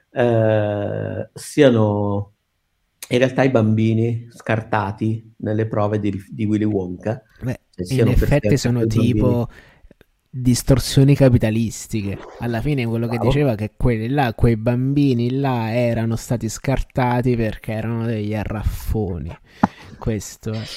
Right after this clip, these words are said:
Speaker 1: No, no,
Speaker 2: Erano
Speaker 1: qui sono i vari
Speaker 2: avidi,
Speaker 1: se-, e in
Speaker 2: cercavano,
Speaker 1: realtà
Speaker 2: esatto.
Speaker 1: Eh sì, è che in realtà il, eh, come si può dire, eh, Wilford in realtà sia Charlie.
Speaker 2: Sì.
Speaker 1: Eh sì, il ragazzino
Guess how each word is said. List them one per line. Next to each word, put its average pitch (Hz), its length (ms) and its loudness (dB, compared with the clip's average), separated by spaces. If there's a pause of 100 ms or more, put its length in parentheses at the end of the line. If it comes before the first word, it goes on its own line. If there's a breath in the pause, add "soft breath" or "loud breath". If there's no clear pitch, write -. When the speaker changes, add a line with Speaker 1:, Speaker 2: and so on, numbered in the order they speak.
(140)
Speaker 1:
No, 170 80 4
no, 180 160 2
Speaker 2:
Erano - 40 -6
Speaker 1:
qui 120 120 8
sono 131 340 4
i 123 80 4
vari 123 220 6
Speaker 2:
avidi, 120 260 4
Speaker 1:
se-, 180 200 8
e 151 120 6
in 131 100 6
Speaker 2:
cercavano, - 0 -
Speaker 1:
realtà 135 520 2
Speaker 2:
esatto. - 720 -8 (480 soft breath)
Speaker 1:
Eh 87 160 -10
sì, - 120 -6
è 131 120 -4
che 208 120 -2
in 156 100 6
realtà 123 540 2
il, 107 280 -2
eh, 98 1040 -4
come 107 200 -8
si - 140 -18
può 110 120 -4
dire, 101 600 -2 (520)
eh, 95 340 -6 (520)
Wilford 135 500 2
in 110 60 4
realtà 117 260 0
sia 123 180 -4
Charlie. 101 600 -6 (1000)
Speaker 2:
Sì. 131 300 -2
Speaker 1:
Eh 147 100 0
sì, 147 100 0
il 123 100 2
ragazzino 123 880 -2